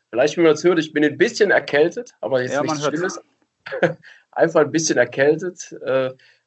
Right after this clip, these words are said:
Speaker 1: weil ich versuche, so viel wie möglich, äh, natürlich nach draußen zu gehen. Das Wetter ist gut, es ist manchmal noch ein bisschen kalt und, äh,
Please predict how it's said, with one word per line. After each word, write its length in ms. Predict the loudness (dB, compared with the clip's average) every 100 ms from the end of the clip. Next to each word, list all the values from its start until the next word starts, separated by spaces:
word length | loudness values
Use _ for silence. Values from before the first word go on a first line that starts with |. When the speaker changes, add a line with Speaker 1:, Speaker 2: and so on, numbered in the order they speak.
| _
Speaker 1:
weil 140 | -2 -2
ich 60 |
versuche, 340 | -2 -4 -4 -2
so 140 | -2
viel 340 | -2 -2 -2 2
wie 100 | 2
möglich, 640 | 4 2 0 -4 -4 -6
äh, 160 | 2 2
natürlich 400 | 2 -2 -6 -4
nach 100 | -8
draußen 520 | -2 4 4 4 -2
zu 140 | -4 0
gehen. 340 | 0 0 -4 _ _ _ _ _ _ _
Das 140 | -4
Wetter 240 | 0 2 2
ist 160 | 0
gut, 240 | 2 2 2
es 120 | -2
ist 120 | 0
manchmal 300 | 0 2 0
noch 100 | 0
ein 60 | 0
bisschen 360 | 0 2 0
kalt 360 | 0 2 2 0
und, 260 | -4 -10 -14
äh, 220 | -12